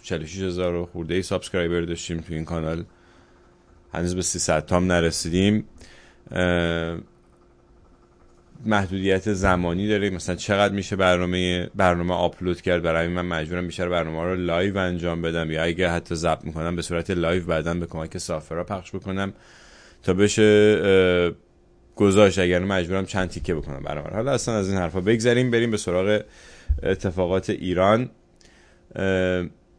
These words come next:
چند تا مطلب هست که می‌خوام راجع بهش صحبت بکنم. اه، عنوان‌هاشو به صورت تیتر می‌گم بهتون، راجع به، اه، کمپین درآوردن پول، اه، و جنگ روانی که جمهوری اسلامی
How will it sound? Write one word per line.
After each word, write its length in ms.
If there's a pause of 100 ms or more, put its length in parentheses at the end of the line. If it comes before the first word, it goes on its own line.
(160)
چند 240
تا 140
مطلب 280
هست 140
که 80
می‌خوام 220
راجع 180
بهش 120
صحبت 420
بکنم. 540 (360)
اه، 220 (640)
عنوان‌هاشو 1000 (1000)
به 100
صورت 300
تیتر 360
می‌گم 300
بهتون، 380
راجع 240
به، 200 (560)
اه، 120
کمپین 480
درآوردن 500
پول، 440 (640)
اه، 300
و 280
جنگ 360
روانی 600
که 200
جمهوری 400
اسلامی 580